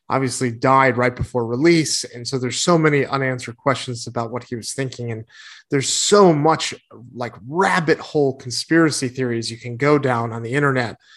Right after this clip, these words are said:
uh, kind of piecemealing all the different,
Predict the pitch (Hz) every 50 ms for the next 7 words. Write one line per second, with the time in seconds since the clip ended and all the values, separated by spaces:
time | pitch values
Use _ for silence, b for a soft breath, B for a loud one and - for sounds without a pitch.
0 | b b b b b 131 123 117 113 107 98 95 - - - - 151 143 131 117
1 | 120 - _ - - - 180 175 - - - 156 143 143 135 131 127 123 120 120
2 | 117 117 b b b b b b _ _ - 151 165 170 151 147 139 127 151 143
3 | - - 139 127 104